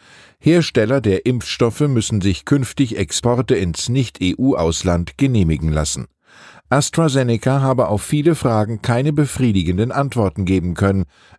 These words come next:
sagt die zuständige Kommissarin Stella Kyriakides.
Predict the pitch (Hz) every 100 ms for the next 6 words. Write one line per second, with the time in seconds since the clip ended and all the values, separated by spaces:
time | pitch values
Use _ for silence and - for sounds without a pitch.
0 | - 107 101 - 98 78 - 123 - 104
1 | 95 90 - 85 87 - 98 95 90 87
2 | - - 92 82 76 - 82 85 101 -
3 | 90 73 69 -